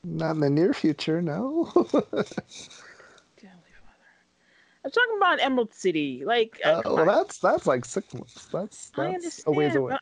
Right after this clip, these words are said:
Speaker 2: I'm trying to make you some dollar, dollar bills,
Speaker 1: <laughs>
Speaker 2: y'all. Okay? If there's people who wanna get their photo taken, dollar, dollar bills, y'all, what you do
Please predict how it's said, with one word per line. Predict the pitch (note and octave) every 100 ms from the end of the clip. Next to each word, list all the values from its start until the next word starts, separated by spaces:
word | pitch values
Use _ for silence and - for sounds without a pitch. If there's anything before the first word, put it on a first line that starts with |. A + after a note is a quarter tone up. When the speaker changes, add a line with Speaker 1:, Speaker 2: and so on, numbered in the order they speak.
| -
Speaker 2:
I'm | D#4
trying | - - F4+
to | F#4+
make | F#4 F4
you | F4
some | - F4 D#4+ C#4 _ -
dollar, | D#4+ F4
dollar | D#4+ F#4 F4
bills, | D4 F4+ F#4+ D4
Speaker 1:
<laughs> |
Speaker 2:
y'all. | D#4 D4+ D#4 E4 - G3+ _ _
Okay? | - F4 F#4 F4+
If | D4 -
there's | D#4 D4+
people | - E4+ F4
who | D#4+ E4
wanna | E4 D#4+
get | E4+ -
their | E4
photo | - F#4 F4+
taken, | F4 E4+ D#4+ D#4
dollar, | E4+ F4
dollar | E4+ F4
bills, | D4+ F#4 E4+
y'all, | D#4+ D#4+ D#4+ - -
what | C4+
you | D#4
do | D4+ F4+ F4+